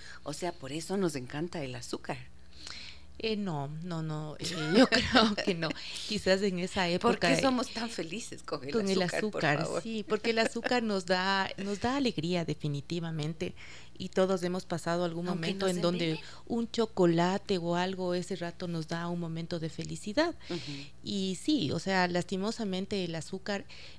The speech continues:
Speaker 2: nunca fue concebida con ese sen-, con ese sentido en realidad, sino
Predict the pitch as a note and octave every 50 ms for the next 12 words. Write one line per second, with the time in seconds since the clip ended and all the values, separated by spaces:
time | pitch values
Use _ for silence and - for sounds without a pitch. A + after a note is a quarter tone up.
0 | - - - - - G3 G3 G#3 A#3 B3+ C4+ - G#3+ - - F3 - - F3+ E3+
1 | - E3 D3+ D#3 E3 F3 F3+ - E3+ D#3 D#3+ D#3+ D#3+ - F3+ - - D#3 D3+ E3+
2 | - - - D#3+ D#3+ D#3+ E3 - F#3 E3+ - E3 D#3 D3 - - F3 F#3 F#3+ F#3+
3 | F3 D#3+ D#3 D3+ C#3+ D3+ D3 D3 D3+ D#3+ E3 D#3+ - - - F3+ F3+ F#3+ A3